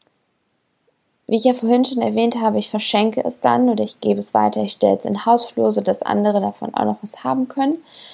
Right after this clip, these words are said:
Nur, ich hatte zum Beispiel so einen Teddybär in der Hand, den habe ich letztens, als wir, ähm, äh,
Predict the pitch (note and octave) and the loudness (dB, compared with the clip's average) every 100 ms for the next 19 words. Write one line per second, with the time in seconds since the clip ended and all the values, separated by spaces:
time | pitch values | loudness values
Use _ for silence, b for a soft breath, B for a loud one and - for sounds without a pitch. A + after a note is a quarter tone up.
0 | B B A3 A#3 A#3 A#3+ - _ _ - | B B 2 4 4 2 -6 _ _ -2
1 | A3 A#3+ A#3+ - A3 G#3+ G#3+ - G#3+ G#3 | 2 2 0 -4 0 0 0 0 2 2
2 | G3+ G3+ G3 G3 A3 _ _ - A#3 B3 | 0 -2 0 -2 -6 _ _ -6 2 2
3 | A3 F#3+ F#3 - F3+ F3+ F3+ F#3 G3 F#3 | 4 4 2 0 -2 0 -2 -4 -6 -10
4 | - - - - - F#3+ F#3+ - G3 - | -10 -10 -14 -4 2 2 2 -6 -4 -4
5 | - - - - - _ _ _ - - | -6 -6 -6 -6 -10 _ _ _ -12 -8
6 | F#2+ G3 - _ _ _ _ _ _ - | -8 -10 -18 _ _ _ _ _ _ -18
7 | - | -10